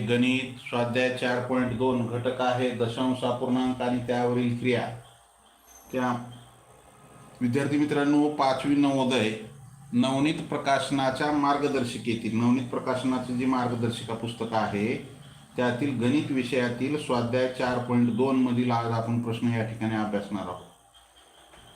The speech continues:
माय व्हिजन नवोदय ॲडमिशन राज्यव्यापी उपक्रम मोफत मार्गदर्शन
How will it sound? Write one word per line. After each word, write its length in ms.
माय 260
व्हिजन 460
नवोदय 400
ॲडमिशन 600
राज्यव्यापी 560
उपक्रम 500
मोफत 360
मार्गदर्शन 680